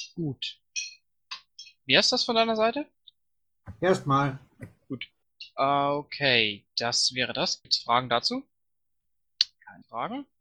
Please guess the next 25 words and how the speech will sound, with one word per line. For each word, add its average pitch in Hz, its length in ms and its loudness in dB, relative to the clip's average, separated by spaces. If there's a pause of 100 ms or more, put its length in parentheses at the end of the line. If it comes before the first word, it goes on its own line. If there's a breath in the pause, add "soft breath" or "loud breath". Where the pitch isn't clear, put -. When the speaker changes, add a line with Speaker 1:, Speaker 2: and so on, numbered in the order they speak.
(120)
Speaker 1:
Dann 151 680 -4
Gesundheit. 139 1160 2
Wolf 135 280 -2
Dietrich 147 340 -6
Trenner 151 300 0
hat 151 160 -6
sich 139 320 -6
leider, 135 1000 0
äh, 120 40 -8
frühzeitig 139 480 -6
verabschieden - 540 0
müssen. 190 320 0
Er 131 120 0
hat 147 140 -2
aber 139 180 -2
noch 131 200 -6
notiert, 180 500 -2
dass 175 140 0
es - 180 2
nichts 160 260 -2
Neues 156 260 0
seit 160 120 2
letzter 156 300 0
Woche 165 180 -4
gibt. 214 340 -8